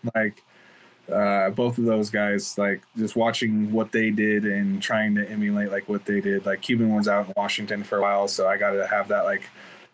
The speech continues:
little bit of a relationship of talking with him, you know, and shit like that. So it's, you know, like, those guys definitely as a whole, like, all three of those names I mentioned,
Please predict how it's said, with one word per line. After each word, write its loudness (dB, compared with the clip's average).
little 4
bit 2
of 2
a 0
relationship 0
of 0
talking 0
with 0
him, 2
you -20
know, 0
and -4
shit 0
like 0
that. 0
So 0
it's, -4
you 4
know, 4
like, 4
those 4
guys 0
definitely 0
as -2
a -2
whole, 0
like, 0
all 4
three 0
of 0
those 0
names 0
I 2
mentioned, -4